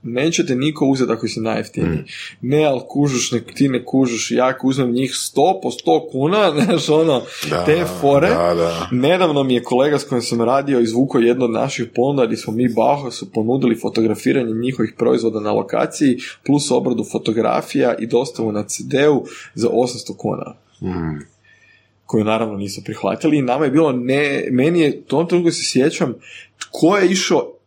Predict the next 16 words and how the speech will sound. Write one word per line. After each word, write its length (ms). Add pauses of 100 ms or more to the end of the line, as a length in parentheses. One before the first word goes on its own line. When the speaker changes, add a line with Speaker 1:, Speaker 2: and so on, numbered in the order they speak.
Speaker 1:
ispod 420
naše 320
cijene, 600
ako 180
je 160
nama 300
ovo 520
Speaker 2:
<laughs> 240
Speaker 1:
na 80
granici 500
isplativosti, 880 (420)
jer 220
nisam 300
slušao. 420 (720)
Speaker 2:
Da, 300 (280)
srednjoškolci. 840